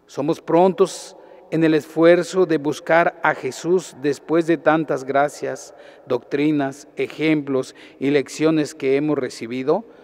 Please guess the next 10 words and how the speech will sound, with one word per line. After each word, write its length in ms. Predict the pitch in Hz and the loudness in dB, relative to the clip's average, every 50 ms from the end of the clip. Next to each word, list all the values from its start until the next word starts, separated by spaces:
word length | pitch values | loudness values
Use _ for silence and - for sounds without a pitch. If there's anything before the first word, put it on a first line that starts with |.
| - - - - | -20 -20 -20 -20
así 260 | - - - - 117 | -20 -14 -14 -14 -6
como 260 | 117 156 147 151 151 | -4 -2 0 0 0
escuchamos 920 | 143 135 - - 139 - - 151 147 156 160 160 160 170 165 - - - - - - - - | -2 -2 -4 -8 -10 -8 -4 -2 -2 0 2 2 2 0 0 -2 -8 -18 -20 -20 -20 -12 -10
a 120 | - 123 | -8 -8
San 240 | 120 - 127 123 123 | -6 -6 -6 -8 -8
Pablo 380 | - - - 147 160 160 151 151 | -2 2 4 6 6 6 4 2
expresarle 640 | 143 - - 139 131 - - 143 143 143 151 143 139 | 0 0 -4 -8 -8 -4 -2 -2 -2 0 0 -2 -4
a 40 | |
su 140 | 120 - 135 | -4 -6 -8
comunidad? 640 | - - 123 127 127 123 127 123 120 135 151 202 - | -8 -6 -4 -4 -4 -4 -4 -2 0 0 0 -2 -4